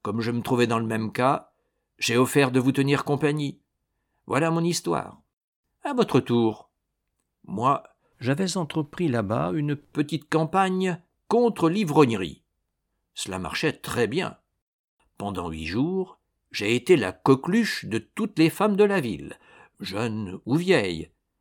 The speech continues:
car je tombais à bras raccourcis sur ces gredins qui empoisonnent les gens avec leurs boissons frelatées. Chaque conférence me rapportait jusqu'à cinq ou six dollars.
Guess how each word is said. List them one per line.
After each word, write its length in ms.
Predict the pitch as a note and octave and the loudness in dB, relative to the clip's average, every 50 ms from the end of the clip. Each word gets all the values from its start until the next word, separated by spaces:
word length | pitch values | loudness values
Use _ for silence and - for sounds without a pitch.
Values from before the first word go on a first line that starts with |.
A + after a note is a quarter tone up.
| _ _ _ - | _ _ _ -6
car 240 | - G#2 G2+ - | -4 -4 -4 -4
je 100 | F2 G#2 | -4 -4
tombais 540 | G2+ - - - C3 C#3 C#3 B2 A2+ G#2+ G2+ | -4 -4 -2 -2 0 0 0 0 0 0 2
à 100 | F#2 F#2+ | 0 0
bras 220 | F#2+ G2 A2 A#2 G2 | 0 2 2 2 2
raccourcis 500 | G#2+ G#2 - - G#2+ - - - C#3 B2 | 2 0 -2 -4 -4 -4 -2 -2 -2 -2
sur 240 | - - A2+ - | -2 -4 -6 -6
ces 160 | - - G#2+ F#2 | -4 -4 -4 -6
gredins 560 | F2+ F#2+ F#2+ G#2+ G2 G2 C#3 C#3 C3+ A#2+ - - - - - - | -6 -6 -4 -4 -2 0 0 0 0 0 -2 -6 -16 -20 -14 -6
qui 140 | - B2+ B2 | 0 2 2
empoisonnent 720 | A#2+ A2+ - - - B2+ C3+ D#3+ D3+ B2 D3 D3 C#3 C3 C3 | 2 0 -4 -6 0 4 6 6 8 6 4 2 2 2 2
les 160 | C3 C3+ B2+ | 2 2 2
gens 280 | A#2+ D3+ E3 E3 D3+ - - - - | 4 4 2 2 0 -2 -8 -14 -8
avec 280 | - G#2 C3 - - | -4 0 0 0 2
leurs 160 | C3+ C#3 A#2 | 2 0 0
boissons 360 | B2 B2+ D#3 D3+ - - D#3+ C#3 | 2 4 4 4 4 2 -2 -2
frelatées. 680 | - C#3+ D3+ D3+ D3+ D3 D3 C#3+ C#3+ A2+ - _ _ _ _ _ _ _ _ _ _ _ _ _ _ _ _ _ - | 2 2 4 4 4 2 2 0 -2 -2 -2 _ _ _ _ _ _ _ _ _ _ _ _ _ _ _ _ _ -12
Chaque 340 | - - B2 A#2+ - _ - | -8 -6 -4 -6 -6 _ -10
conférence 880 | - G#2 G2+ - - G2 G#2 F#2+ E2 E2 D#2 - - - - _ _ _ _ _ _ - | -8 -8 -6 -4 -2 -2 -2 -2 -2 -4 -6 -8 -10 -10 -12 _ _ _ _ _ _ -8
me 120 | G2+ A2+ | -4 -2
rapportait 840 | A#2 A#2+ A#2 - - C#3 A#2 - - D3 C#3 D#3 D#3+ E3 E3+ F3 C#3 | 2 2 2 2 2 -2 -2 -2 -2 0 2 2 2 2 0 -2 -4
jusqu'à 560 | G#2 A2 A2 G2+ - - A2 A2 G#2+ G#2 G#2+ | -4 -4 -6 -6 -4 -2 0 0 0 0 0
cinq 520 | - - - - G2+ A#2 D3+ F3+ - - | -2 -2 -2 -2 -4 -4 -6 -8 -10 -10
ou 140 | G#2 G2 F#2+ | -10 -10 -6
six 240 | - - - D#3 D#3 | -4 -2 0 0 2
dollars. 640 | B2+ C#3+ C3+ G#2 F2 E2+ D2+ D2+ E2 - - - | 4 4 2 4 2 -2 -4 -4 -10 -16 -18 -20